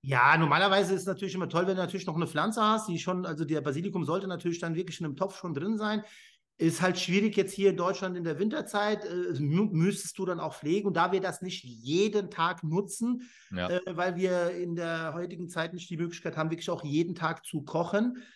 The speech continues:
Speaker 1: ähm, ist der Kompromiss der, das alles einzufrieren.
Speaker 2: Ja, ja, das ist doch, das ist doch in Ordnung.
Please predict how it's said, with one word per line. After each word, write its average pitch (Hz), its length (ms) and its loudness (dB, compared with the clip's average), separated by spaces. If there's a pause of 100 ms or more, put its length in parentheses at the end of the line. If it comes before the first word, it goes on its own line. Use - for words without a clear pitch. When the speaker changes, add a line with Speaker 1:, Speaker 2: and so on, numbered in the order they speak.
(280)
Speaker 1:
ähm, 175 600 2
ist - 180 -4
der 156 80 0
Kompromiss 151 480 0
der, 135 180 2
das 139 140 -2
alles 131 220 -6
einzufrieren. 117 520 -10 (460)
Speaker 2:
Ja, 90 160 -2 (160)
ja, 120 160 8
das 95 140 -2
ist 98 160 -4
doch, 92 180 0
das 98 160 -2
ist - 60 -6
doch 95 100 0
in 90 100 -2
Ordnung. 95 460 0